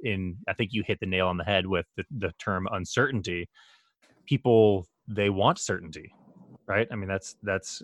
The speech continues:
especially, like, now more than ever. And so it, I think it's, it's a scary proposition to be running out of those staples when you don't know what, like, it's, like, the one of the few things you think you can control, right?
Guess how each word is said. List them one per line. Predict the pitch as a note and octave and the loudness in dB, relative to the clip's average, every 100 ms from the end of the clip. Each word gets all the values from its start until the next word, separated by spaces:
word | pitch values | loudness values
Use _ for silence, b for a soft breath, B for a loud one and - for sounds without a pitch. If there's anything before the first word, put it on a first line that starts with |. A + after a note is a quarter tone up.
| - | -12
especially, | - - - - - | -10 2 2 2 -2
like, | G#2 - | -4 -4
now | - A2 G#2 G2+ G#2+ | -6 -2 4 6 6
more | G#2+ G#2 G2+ | 4 2 0
than | G2 F#2 | -2 -2
ever. | G2+ G2 D#2+ - _ _ _ - | 0 0 -4 -8 _ _ _ -12
And | F#2+ | -6
so | G2 F2+ | -2 0
it, | F2+ F#2+ _ - | -2 -6 _ -8
I | F#2+ - | -6 -6
think | G2 | -6
it's, | F2 - - _ _ _ _ _ _ | -6 -6 -16 _ _ _ _ _ _
it's | G#2+ | -6
a | G#2 | -6
scary | - C3+ B2 | 4 4 6
proposition | A#2 G2+ G2+ G#2 - F#2 F#2 - _ _ _ | 4 4 4 4 2 0 -2 -10 _ _ _
to | - G#2 F#2+ F2+ F2 E2 _ _ _ _ _ _ _ B2 | -2 0 2 0 -2 -6 _ _ _ _ _ _ _ -8
be | G#2 G2+ | -4 -2
running | F#2 F2+ G#2+ G#2+ G#2+ G#2+ | -2 2 6 8 6 4
out | G2 F#2 | 4 4
of | F2+ E2 | 2 2
those | F#2 D#2+ | 0 0
staples | - - D#2 D#2+ D2+ C2+ C#2 - - _ _ _ | -6 -6 -8 -8 -10 -12 -12 -14 -16 _ _ _
when | A2+ F#2+ | -6 -4
you | F#2+ | -2
don't | F#2+ F#2 | -2 0
know | F2 | -2
what, | E2+ F#2 G#2+ | 0 0 0
like, | A2 G2+ | 0 -4
it's, | C#3+ C3 D3+ | -4 -2 0
like, | A2+ F#2 | 0 2
the | A2+ | 4
one | A2 B2 | 6 6
of | |
the | G#2 | 4
few | - C#3+ | 2 2
things | B2+ G#2+ F#2+ | 4 2 0
you | F#2 | -2
think | - B2 G#2+ | 0 -2 -2
you | F#2 | -6
can | - G#2 F#2 | -4 -2 -2
control, | - E2 - E2+ D#2 D#2+ | -4 -12 -8 -8 -8 -6
right? | E2 F2+ | -4 -4